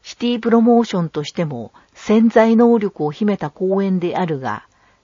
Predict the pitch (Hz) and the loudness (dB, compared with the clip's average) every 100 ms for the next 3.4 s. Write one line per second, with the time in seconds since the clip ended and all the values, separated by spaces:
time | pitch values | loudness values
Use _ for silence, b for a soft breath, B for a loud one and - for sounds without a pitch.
0 | - 202 220 220 247 226 226 240 247 165 | -2 4 4 4 4 2 0 0 -2 -2
1 | 147 160 139 110 - b b - 180 233 | 0 0 0 -4 -10 b b -8 -4 -2
2 | 226 220 208 196 185 170 160 175 165 156 | -2 2 2 2 0 -2 -2 -2 -2 -4
3 | 151 143 131 | -6 -8 -12